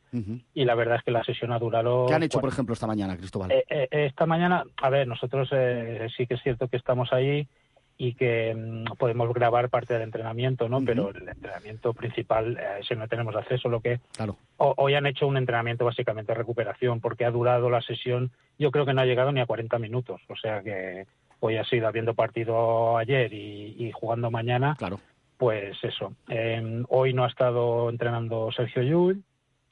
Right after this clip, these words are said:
Speaker 2: y, y ni Kuzmich, que ya sabemos también, pues que es baja. Eh,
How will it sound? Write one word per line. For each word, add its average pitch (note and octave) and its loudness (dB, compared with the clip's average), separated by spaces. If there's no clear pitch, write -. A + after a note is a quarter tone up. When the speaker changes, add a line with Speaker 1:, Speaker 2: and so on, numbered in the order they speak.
Speaker 2:
y, A#2 -2
y B2 0
ni A2+ -4
Kuzmich, B2+ -4
que G#2 -4
ya F#2+ -6
sabemos F#2+ -8
también, G#2 -10
pues A#2 0
que C3 2
es A2+ 0
baja. A2 -2
Eh, A#2+ 2